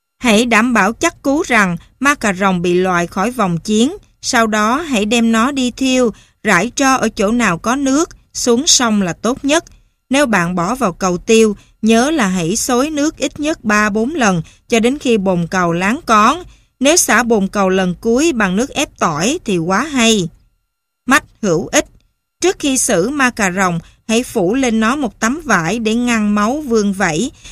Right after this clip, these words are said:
Nếu để dính máu, bạn có thể trở thành ma cà rồng.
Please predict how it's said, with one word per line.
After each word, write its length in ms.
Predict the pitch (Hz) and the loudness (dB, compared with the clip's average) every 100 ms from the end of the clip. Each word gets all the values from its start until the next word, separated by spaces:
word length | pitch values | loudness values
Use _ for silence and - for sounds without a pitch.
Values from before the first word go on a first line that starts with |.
| - | -4
Nếu 140 | 277 | 0
để 160 | 302 220 | 2 2
dính 360 | 202 247 302 302 | 2 0 0 0
máu, 340 | 247 254 359 - - _ | 2 2 -2 -6 -20 _
bạn 260 | 202 165 165 | 0 0 -2
có 120 | 285 | -4
thể 180 | - 208 | -2 -2
trở 220 | 202 196 | -2 -4
thành 280 | - 202 180 | -2 -2 0
ma 160 | 202 | -2
cà 180 | 202 185 | -2 -4
rồng. 340 | 180 190 170 | -2 -2 -2